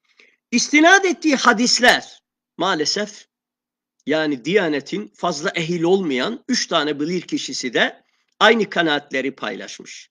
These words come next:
Hatta ben bir misal vereyim. Çok acı bir gerçek bu. Hayrettin Karaman hocamızın yani kaleme aldığı işte hadis usulü,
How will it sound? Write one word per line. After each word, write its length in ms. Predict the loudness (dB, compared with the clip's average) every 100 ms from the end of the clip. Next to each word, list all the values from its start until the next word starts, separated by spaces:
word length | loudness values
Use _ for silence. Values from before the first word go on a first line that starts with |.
| _
Hatta 380 | -12 -6 -4 -2
ben 180 | -2 -2
bir 80 | -2
misal 400 | -2 0 0 0
vereyim. 340 | 0 -2 -4 _
Çok 240 | -12 -10 -4
acı 280 | -2 -2 -4
bir 60 |
gerçek 520 | -6 -8 -10 -16 -14
bu. 280 | -10 -10 -10 _ _ _ _ _ _ _
Hayrettin 480 | -4 -2 -2 -4 -6
Karaman 380 | -4 -4 -2 -4
hocamızın 720 | -6 -6 -4 -4 -2 -4 -4 _ _ _ _ _ _ -4
yani 380 | -2 -2 -4 -4
kaleme 360 | -2 -2 -2
aldığı 520 | -2 -4 -6 -8 -10 _
işte 280 | -20 -14 -12 -8
hadis 440 | -10 -8 -10 -10
usulü, 520 | -12 -10 -10 -8 -12